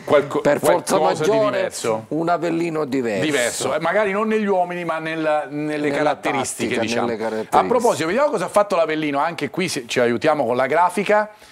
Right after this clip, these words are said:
Speaker 1: E cosa ha fatto l'Avellino nelle ultime partite? Le ultime qua-, le prime quattro sono quelle della stagione regolare, perché l'Avellino nei playoff ne ha giocata una sola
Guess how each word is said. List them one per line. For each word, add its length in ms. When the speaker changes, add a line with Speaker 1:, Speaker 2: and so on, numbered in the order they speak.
Speaker 1:
E 40
cosa 180
ha 40
fatto 220
l'Avellino 320
nelle 200
ultime 340
partite? 600
Le 120
ultime 440
qua-, 260
le 120
prime 260
quattro 520
sono 320
quelle 500
della 240
stagione 320
regolare, 400
perché 220
l'Avellino 280
nei 120
playoff 180
ne 80
ha 40
giocata 280
una 220
sola 340